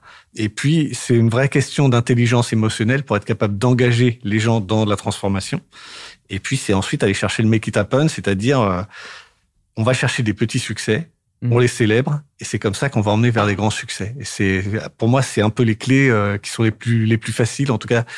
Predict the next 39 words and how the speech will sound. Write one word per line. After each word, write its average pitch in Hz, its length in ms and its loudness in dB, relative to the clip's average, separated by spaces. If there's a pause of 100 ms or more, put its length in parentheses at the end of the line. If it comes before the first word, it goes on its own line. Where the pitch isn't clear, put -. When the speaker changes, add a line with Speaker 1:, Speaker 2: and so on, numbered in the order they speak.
(220)
Speaker 1:
celles 113 200 -2
que 123 120 0
moi, 120 180 4
j'aime 117 220 4
beaucoup 117 240 0
mettre 117 260 2
en 107 80 2
œuvre. 101 240 -2 (100)
Speaker 2:
Ouais. 113 240 -4 (540)
On 143 60 2
va 156 80 4
passer 165 200 2
dans 165 120 4
la 135 80 4
dernière 131 280 2
partie, 131 260 -4
dans 165 80 4
la 107 100 2
conclusion 156 520 0
de 123 100 2
ce - 120 -2
podcast. 139 460 0
Ça 117 60 -4
passe 101 200 -6
très - 180 0
vite 156 300 0
et, 110 280 -2
et 110 100 -10
on 113 180 0
a 110 80 2
beaucoup 156 380 0
de, 123 160 0 (340)
d'éclairages, 147 540 0
de 135 60 2
retours 131 280 2
d'expérience 139 460 0
qui - 100 -12
sont 120 160 -4
hy-, 98 140 -10